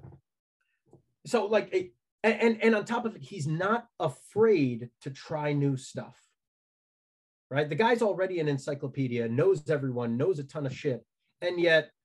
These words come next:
he has, his ego is non-existent enough to the point where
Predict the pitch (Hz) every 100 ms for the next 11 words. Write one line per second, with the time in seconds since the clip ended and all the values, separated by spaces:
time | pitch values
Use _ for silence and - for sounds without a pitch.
0 | _ _ _ _ _ _ _ _ - 170
1 | 160 147 190 190 175 160 139 - - _
2 | _ _ _ _ _ _ _ _ 175 151
3 | - 226 240 214 147 135 131 - _ 151
4 | 147 135 117 - 113 - - 131 139 196
5 | 226 139 190 - 151 131 - 156 165 180
6 | 135 - _ 147 127 - 147 135 135 131
7 | 123 113